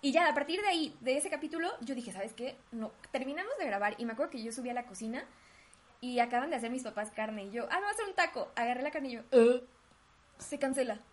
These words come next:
Speaker 1: se cancela". Y ya.
Speaker 2: Ay,
Speaker 1: O sea,
Speaker 2: qué
Speaker 1: y dije, "¿Sabes
Speaker 2: horrible.
Speaker 1: qué? Ya".
Speaker 2: Ay, no sé si
Speaker 1: Sí.
Speaker 2: podría yo dejar la carne, tengo que ser sincero, pero sí estoy dispuesto a bajarle, ¿sabes? O sea, lo que digo, no puedo dejarla al cien por ciento.
Speaker 1: Sí.
Speaker 2: Si un día se me atraviesan unos tacos,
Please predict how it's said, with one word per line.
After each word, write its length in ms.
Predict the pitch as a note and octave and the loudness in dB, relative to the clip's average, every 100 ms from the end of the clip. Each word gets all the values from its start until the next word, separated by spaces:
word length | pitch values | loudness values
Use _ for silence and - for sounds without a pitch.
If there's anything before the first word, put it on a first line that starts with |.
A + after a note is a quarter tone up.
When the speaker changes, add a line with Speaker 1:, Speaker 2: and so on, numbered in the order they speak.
| - | -4
Speaker 1:
se 240 | D4 D#4 C#4+ | -2 0 0
cancela". 360 | B3+ A#3+ G3+ - - - | 0 -2 -4 -10 -18 -8
Y 140 | C4+ | -8
ya. 100 | B3+ - | -6 8
Speaker 2:
Ay, 480 | G#3+ A#3 A#3 A#3 A3+ | 12 12 12 10 8
Speaker 1:
O 60 | |
sea, 300 | A3+ A3 A#3 A#3+ | 8 6 4 6
Speaker 2:
qué 60 | A3 | 8
Speaker 1:
y 100 | G#3+ | 8
dije, 340 | G#3 A3 A3 | 8 8 8
"¿Sabes 160 | G#3+ G3+ | 6 4
Speaker 2:
horrible. 60 | |
Speaker 1:
qué? 220 | G3 G#3+ - - - - | 2 -2 -10 -20 -20 -12
Ya". 140 | B3+ D#4 - - - - | -8 -8 -12 -20 -20 -6
Speaker 2:
Ay, 260 | D3+ E3+ | 2 6
no 100 | E3+ F3 | 6 6
sé 100 | F3+ | 6
si 100 | G3 | 6
Speaker 1:
Sí. 60 | |
Speaker 2:
podría 260 | F3 D3 D#3 | 6 6 8
yo 80 | D#3 | 8
dejar 220 | B2+ C#3+ | 6 4
la 140 | C#3+ | 4
carne, 300 | C3 C3 C#3 | 4 4 4
tengo 160 | D3+ C#3 | 0 -2
que 60 | C3 | -2
ser 120 | B2+ | -2
sincero, 380 | B2+ B2 C#3 D#3+ - - - | 0 2 2 2 -4 0 12
pero 260 | G#3 A3 | 12 12
sí 120 | A3 G3+ | 10 6
estoy 160 | G3 | 6
dispuesto 340 | F#3 F#3 F3+ E3+ | 4 6 6 6
a 40 | |
bajarle, 460 | D#3 - D3 A#2 - - | 6 4 2 2 -6 -12
¿sabes? 300 | - D3+ D3+ | 0 0 2
O 60 | C3+ | 0
sea, 120 | C3+ | 0
lo 80 | C3 | 2
que 80 | |
digo, 180 | C#3 C3 | 4 6
no 120 | C#3 | 4
puedo 140 | D3+ G3 | 6 6
dejarla 180 | - D3+ | 6 4
al 80 | D3+ | 2
cien 160 | D#3+ | 0
por 120 | C#3+ | 0
ciento. 300 | - C#3 C#3 | 0 2 4
Speaker 1:
Sí. 60 | D3+ - - | 2 -2 4
Speaker 2:
Si 160 | - | 12
un 60 | G3 | 12
día 100 | G3 | 12
se 100 | G3 | 12
me 100 | F3+ | 8
atraviesan 360 | D#3 D#3 E3+ | 8 6 8
unos 280 | E3+ E3+ - - | 8 8 6 10
tacos, 500 | G#3 F#3+ G3+ G#3+ F#3 | 12 12 10 6 6